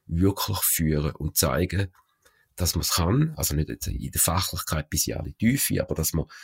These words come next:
grosso modo das Business versteht, dass man kann organisieren, dass man kann Ziel entwickeln und so weiter. Das ist, glaub ich, ganz ein wichtiger Punkt. Wir sagen dem häufig, du tust so ein bisschen das Spielfeld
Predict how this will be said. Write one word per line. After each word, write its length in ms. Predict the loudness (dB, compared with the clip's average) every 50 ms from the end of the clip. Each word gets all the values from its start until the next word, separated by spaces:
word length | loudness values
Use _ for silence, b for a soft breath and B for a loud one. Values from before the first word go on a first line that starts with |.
| B B B B -2
grosso 360 | 2 4 4 4 4 2 2
modo 280 | 2 2 0 0 -2 -4
das 200 | -4 -4 -4 -4
Business 360 | -4 -4 -4 -4 -4 -4 -4
versteht, 580 | -4 -4 -4 -2 0 2 4 4 4 2 0 -4
dass 140 | -6 -4
man 100 | -4 -6
kann 140 | -6 -8 -8 -6
organisieren, 840 | -4 -4 -4 -2 -2 -2 -2 -2 0 0 0 0 0 0 0 0 -2 B B B B B B B B B B
dass 160 | -8 -4 -2
man 160 | 0 0 0 0
kann 520 | -2 -2 -2 -2 0 0 0 0 -2 -4 -8 -14 -20 -8 0
Ziel 400 | 2 2 4 4 4 4 4 4
entwickeln 600 | 2 0 0 0 0 -2 -2 -2 -2 -4 -6 -2
und 200 | -2 -2 -2 -2
so 100 | -2 -4
weiter. 200 | -4 -6 -8 -6 -2
Das 120 | -2 -2
ist, 80 | -2 -2
glaub 200 | -4 -6 -6 -8
ich, 80 | -6
ganz 360 | -4 0 0 0 0 0 0
ein 120 | -2 -2 -4
wichtiger 380 | -6 -12 -10 -12 -12 -12 -12
Punkt. 380 | -12 -10 -10 -8 -8 -8 -10 -12 -14 B B B B B B B B
Wir 140 | -6 -2 0
sagen 260 | 0 0 0 0 0
dem 200 | 0 2 2 4
häufig, 300 | 4 4 4 2 0 0
du 240 | -2 -4 -2 -2 0
tust 180 | 0 2 2 0
so 120 | -2 -2
ein 120 | -2 -2
bisschen 260 | -2 0 0 0 0 0
das 80 | -2 -2
Spielfeld 800 | 0 4 4 4 6 6 4 2 4 4 2 2 0 -4 -16